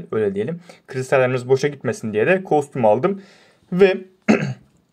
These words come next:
en nihayetinde kullanabileceğim bir karakterin kostümünü aldığım için hiç sıkıntı yok. Ultra'na büyük ihtimalle kategori üç gelecek veya karakter eklenecek bir şekilde bir türlü yaparlar. Ee, öyle olduğu takdirde de çok çok tatlı olur. Ve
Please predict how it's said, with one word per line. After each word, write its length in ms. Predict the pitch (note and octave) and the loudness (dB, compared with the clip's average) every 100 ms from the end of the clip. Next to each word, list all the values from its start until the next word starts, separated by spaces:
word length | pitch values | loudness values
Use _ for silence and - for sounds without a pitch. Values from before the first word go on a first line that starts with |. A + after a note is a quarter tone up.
| _ _ _ _ _ | _ _ _ _ _
en 220 | - E3+ | 2 4
nihayetinde 540 | D3+ A#2+ G#2 - E3+ F3 | 4 4 2 0 -4 -2
kullanabileceğim 680 | - C#3+ C#3+ C#3 C3+ C#3+ C3 | -2 0 0 -2 -2 -2 -2
bir 60 | |
karakterin 380 | B2 G2+ - A#2 | 0 -2 -2 -8
kostümünü 480 | - D#3+ - B2 B2 | -4 -4 -4 -6 0
aldığım 420 | D3+ E3+ A#2+ A2+ | 2 2 2 -4
için 300 | B2 G3 F#3+ - _ _ - | -4 -8 -8 -16 _ _ -6
hiç 120 | G3+ | -4
sıkıntı 420 | - - E3+ F#3+ | -4 -2 -2 4
yok. 280 | G#3 - - _ _ _ _ F#3 | 4 2 -4 _ _ _ _ 0
Ultra'na 420 | G#3+ G#3 G3+ F#3 | 2 4 4 4
büyük 180 | F#3+ F#3+ | 2 0
ihtimalle 420 | - F3+ E3+ E3 - | 0 2 2 0 -4
kategori 320 | - F3 D#3+ D3+ | -2 0 2 -2
üç 220 | C#3+ - | -4 2
gelecek 520 | F3+ F3 F3 F3 - | 4 4 2 -2 2
veya 280 | D#3 A#2+ G#2+ | 4 4 4
karakter 360 | D3+ B2+ - | 2 2 2
eklenecek 520 | B2+ C3+ C#3+ C#3 E3 F3+ | -2 -2 -6 -6 -6 -6
bir 60 | |
şekilde 640 | E3+ C3 A#2 A#2+ C#3+ E3+ F#3 | -4 -6 -6 -6 -8 -10 -10
bir 100 | G3 | -4
türlü 240 | B2 E3 | -4 0
yaparlar. 540 | D#3 C#3 C#3 A2+ F3 G3 - _ _ _ _ _ - | 0 2 2 4 2 0 -8 _ _ _ _ _ 4
Ee, 340 | C3 B2+ C3 | 6 6 6
öyle 240 | G3 G3+ D3 | 6 4 4
olduğu 280 | A#2+ A2+ | 2 0
takdirde 460 | A#2 A#2+ - A#2+ C3+ | -2 -2 0 0 4
de 140 | G3+ | 4
çok 200 | G3 C#3 | 2 -4
çok 200 | - E3+ | -4 -4
tatlı 420 | - C3 - A#2+ - | 0 0 -2 -6 2
olur. 240 | G3+ G3 G#3+ - _ _ _ _ - | 4 4 2 -6 _ _ _ _ -2
Ve 300 | F3 F#3 | 2 4